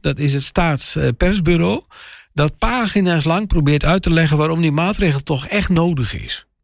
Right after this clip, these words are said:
Nou, dat is taal. Ik, echt, het was niet te lezen. Dat zegt ook Hu Xijin. Hu Xijin is een knalharde commentator van Global Times. Dat is een, eh, staatsblad in, in China.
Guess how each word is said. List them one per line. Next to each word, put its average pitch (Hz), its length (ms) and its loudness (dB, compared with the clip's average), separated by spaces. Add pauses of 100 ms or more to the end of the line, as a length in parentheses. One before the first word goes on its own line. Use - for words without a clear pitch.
Nou, 135 220 -4
dat 151 240 -2
is 165 260 -2
taal. 208 500 -2
Ik, - 180 -6 (320)
echt, 165 260 0
het 120 100 -2
was 135 140 0
niet 156 160 -2
te 131 100 -4
lezen. 85 360 -6 (1120)
Dat 196 260 0
zegt - 360 0
ook 214 300 -2 (420)
Hu 233 340 2 (100)
Xijin. 151 720 0
Hu 180 220 0
Xijin 180 560 -2
is 147 200 -2
een 143 260 -2 (240)
knalharde 202 960 0
commentator 170 760 -2 (320)
van 147 220 2
Global 143 300 0
Times. 175 320 -2
Dat 135 140 -4
is 113 140 -4
een, 117 200 -4
eh, 113 140 -2 (160)
staatsblad 151 720 -2
in, 156 260 -4
in 139 160 0
China. 151 400 -2